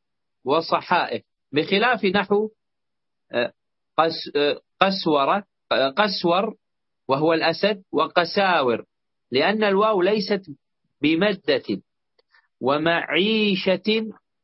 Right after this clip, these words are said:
ومعايش، لأن المادة في المفرد أصلية، وشذ في مصيبة مصائب، وفي منارة منائر بالقلب، مع أصالة المادة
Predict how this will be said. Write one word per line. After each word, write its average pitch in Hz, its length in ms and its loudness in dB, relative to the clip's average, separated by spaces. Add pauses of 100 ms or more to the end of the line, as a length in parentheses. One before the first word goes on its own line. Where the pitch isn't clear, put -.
(420)
ومعايش، 185 880 0 (160)
لأن 160 360 2
المادة 160 880 0
في 156 120 -4
المفرد 160 1040 0 (220)
أصلية، 190 520 0 (640)
وشذ 170 560 6
في 202 220 4
مصيبة 185 760 2 (220)
مصائب، 175 600 0 (380)
وفي 165 360 0
منارة 160 760 2 (260)
منائر 170 520 0 (320)
بالقلب، 170 480 0 (520)
مع 175 360 2
أصالة 233 520 2
المادة 175 640 0